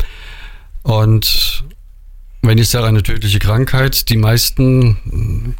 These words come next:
Krebsarten, die es gibt, die verkürzen das Leben erheblich.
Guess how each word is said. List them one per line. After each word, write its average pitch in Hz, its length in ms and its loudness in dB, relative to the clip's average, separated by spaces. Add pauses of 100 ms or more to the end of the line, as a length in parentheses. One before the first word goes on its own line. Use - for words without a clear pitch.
Krebsarten, 104 680 2
die 113 140 2
es - 180 0
gibt, - 540 -6
die 113 320 4 (440)
verkürzen - 540 0
das 110 140 2
Leben 113 260 4
erheblich. 123 920 0